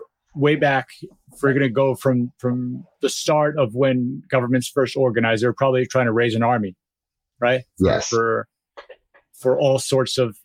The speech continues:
Speaker 1: uh, uh, conquests and, and, and, and geographic, uh, additions to their, to their mainland. And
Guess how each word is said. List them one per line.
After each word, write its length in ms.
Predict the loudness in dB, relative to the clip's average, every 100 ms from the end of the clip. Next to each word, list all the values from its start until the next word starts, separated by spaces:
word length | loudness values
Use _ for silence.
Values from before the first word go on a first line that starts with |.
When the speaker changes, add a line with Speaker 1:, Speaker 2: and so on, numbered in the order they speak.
| -2
Speaker 1:
uh, 40 |
uh, 680 | 0 0 0 0 0 0 -2 -2
conquests 840 | -2 0 -2 0 0 -2 -6 -8 -2
and, 220 | -2 0
and, 180 | -2 0
and, 280 | -2 -2 -2
and 120 | 0
geographic, 600 | 0 0 0 0 -2 -4 -14 -8
uh, 260 | -2 0 0 -2
additions 480 | 0 0 -2 -6 -4
to 180 | -2
their, 320 | 2 2 0 -4 _ _ _ _ _ _ _ _ _ _ _ _ _ _ _ _ _ _ _ _ _
to 140 | -2 2
their 140 | 2
mainland. 480 | 2 2 2 0 0
And 260 | 0 -2